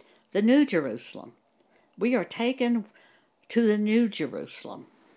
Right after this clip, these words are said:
Revelation twenty-one, the Apostle John said, "And I saw a new heaven and a new earth, for the first heaven and the first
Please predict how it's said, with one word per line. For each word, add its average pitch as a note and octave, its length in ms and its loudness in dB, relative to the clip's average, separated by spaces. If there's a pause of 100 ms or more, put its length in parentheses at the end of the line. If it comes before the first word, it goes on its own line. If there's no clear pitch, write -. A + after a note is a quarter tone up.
(1800)
Revelation G3 640 0
twenty-one, F#3 840 -4
the D#3 100 -10
Apostle F#3 460 -4
John F#3+ 420 -4
said, C3+ 460 -6 (420)
"And F#3 160 -2
I A#3+ 220 -2
saw F3+ 440 -4
a F3+ 140 0
new B3+ 300 2
heaven F3 440 -4
and E3 360 -6
a F3 140 -4
new A#3 400 0
earth, - 500 -10 (520)
for F#3+ 160 -2
the F3+ 120 -4
first D#4+ 420 -2
heaven F3+ 320 -4
and D#3+ 160 -6
the D3 80 -10
first - 480 -4